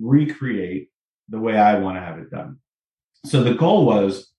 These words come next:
I wanted to have committed Long Island business owners that are willing to be there to help the rest of the community.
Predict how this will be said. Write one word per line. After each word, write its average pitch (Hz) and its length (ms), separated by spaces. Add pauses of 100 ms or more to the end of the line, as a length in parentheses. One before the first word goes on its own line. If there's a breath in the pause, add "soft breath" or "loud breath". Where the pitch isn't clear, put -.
(100)
I 135 80
wanted 175 300
to 123 340
have 110 320
committed 139 640
Long 117 340
Island 113 480
business 98 380
owners 82 640 (420)
that 113 120
are 117 200
willing 151 540 (140)
to 95 600
be 170 220
there 131 260
to - 100
help 139 440
the 110 80
rest 113 400
of 110 100
the 107 80
community. 95 500